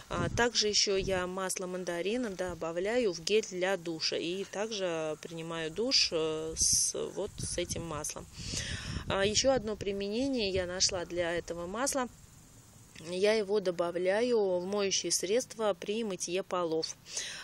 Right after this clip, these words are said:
Также аромат моментально распространяется на всю комнату, очень вкусно пахнет, м,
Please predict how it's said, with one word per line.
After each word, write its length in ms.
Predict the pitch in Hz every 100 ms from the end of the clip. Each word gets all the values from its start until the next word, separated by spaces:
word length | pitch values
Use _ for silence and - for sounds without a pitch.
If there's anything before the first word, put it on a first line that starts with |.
| -
Также 320 | - 214 202 185
аромат 480 | 185 196 208 196
моментально 800 | 190 190 196 202 190 175 170 175
распространяется 840 | 175 - - 185 180 185 175 - 170
на 120 | 170
всю 240 | - 175
комнату, 600 | 160 - 240 240 220 - 185
очень 340 | 196 190 190
вкусно 460 | 175 - 190 - 160
пахнет, 520 | - 196 240 - 220 - - - - - -
м, 460 | 185 185 180 175